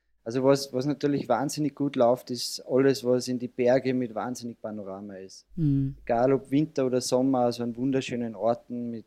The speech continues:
Speaker 1: Mega-Landschaft, das ist, das funktioniert immer sehr gut. Ähm, dann eventbezogen, also zum Beispiel, äh, wenn Ironman ist oder wenn, ähm, Winteropening in Kaprun ist oder wenn halt einfach was Aktuelles auch läuft,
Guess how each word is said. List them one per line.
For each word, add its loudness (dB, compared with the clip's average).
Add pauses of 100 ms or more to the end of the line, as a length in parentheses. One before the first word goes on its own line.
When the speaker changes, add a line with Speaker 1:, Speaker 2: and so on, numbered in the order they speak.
(160)
Speaker 1:
Mega-Landschaft, -2
das -20
ist, -20
das -20
funktioniert -10
immer 0
sehr 2
gut. -6 (580)
Ähm, -2
dann 0 (160)
eventbezogen, -2 (300)
also -8
zum -12
Beispiel, -2 (340)
äh, 2
wenn 2
Ironman 4
ist 2
oder 0
wenn, -2
ähm, -8 (340)
Winteropening 2
in -2
Kaprun 0
ist 2
oder 0
wenn 4
halt 4
einfach 2
was -8
Aktuelles 0
auch 6
läuft, 0